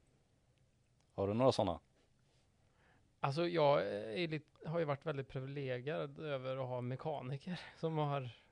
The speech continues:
Speaker 2: gjort det mesta. Det, det är
Speaker 1: Mm.
Speaker 2: väldigt länge sedan jag var i garaget. Det var när jag åkte med Jonas Torssell där i Wok-tiden. Då var jag lite i garaget. Gjorde han något konstigt då?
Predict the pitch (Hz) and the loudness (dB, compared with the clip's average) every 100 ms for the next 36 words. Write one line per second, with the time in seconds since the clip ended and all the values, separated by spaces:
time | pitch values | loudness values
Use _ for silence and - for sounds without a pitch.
0 | _ _ _ _ _ _ _ - 135 131 | _ _ _ _ _ _ _ -8 -6 -4
1 | 131 - 131 127 143 143 131 156 190 185 | -4 -4 0 0 0 -2 -2 0 0 0
2 | 180 180 175 180 160 139 139 127 131 202 | 0 -4 -6 -4 -4 -2 -2 -2 -4 -4
3 | 180 175 165 151 131 131 - - - _ | -4 -4 -2 0 2 0 -4 -20 -20 _
4 | _ 139 123 127 127 127 - 139 - 147 | _ -2 0 0 0 -2 -6 -12 -6 0
5 | 190 175 175 175 147 151 147 135 - 143 | 2 4 2 2 0 2 2 0 -2 -2
6 | 151 180 147 131 135 170 - - 131 190 | -2 0 -2 -2 -2 -4 -8 -8 -6 -2
7 | 165 170 165 160 131 135 151 151 139 - | 0 0 -2 -2 -6 -6 -10 -10 -10 -14
8 | 180 _ 190 180 180 175 175 - 190 139 | -20 _ -8 -6 -6 -8 -10 -8 -6 -6
9 | - - - | -10 -14 -14